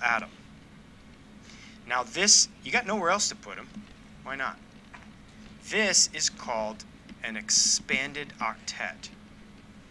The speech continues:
And what's actually happening here, folks, is the D sublevel that's below the outer shell is getting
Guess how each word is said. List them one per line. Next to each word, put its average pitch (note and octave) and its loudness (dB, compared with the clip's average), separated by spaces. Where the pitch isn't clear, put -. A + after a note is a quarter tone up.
And B2+ -6
what's D3 0
actually G3 6
happening D3 4
here, G#2+ -8
folks, G#2 -6
is A#2+ -4
the - -2
D F3+ 0
sublevel F3+ 2
that's B2+ -6
below C3+ -6
the D3 -6
outer C#3 -2
shell C#3 -6
is - -14
getting D3 -10